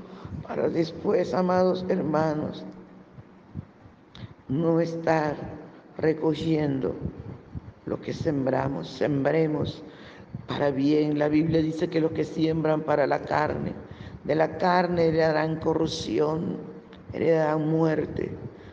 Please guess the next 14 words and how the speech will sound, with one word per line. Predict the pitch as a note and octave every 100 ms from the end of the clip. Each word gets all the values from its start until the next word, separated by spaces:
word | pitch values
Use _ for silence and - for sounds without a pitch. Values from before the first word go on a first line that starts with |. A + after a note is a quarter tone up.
| -
pero | - A2+
los | C#3+
que | -
sembramos | - E3+ D#3 D3+ D#3+ D#3+ D#3
para | D#3 D3
el | C#3+
Espíritu, | D3+ - - D#3 D3 C3+ - D#2+ - - - - - -
heredaremos | C#3 D#3 D3 D3 D3+ D3 C3+ B2
vida, | D3+ E3+ F#2+ - - - - - - - - - -
vida | B2+ C3 F3 D#3 B2
eterna, | - C2+ - E2 - - - - - - B2
vida | C#3 E3+ D#3+ G#2
y |
paz, | - - - A3+ - -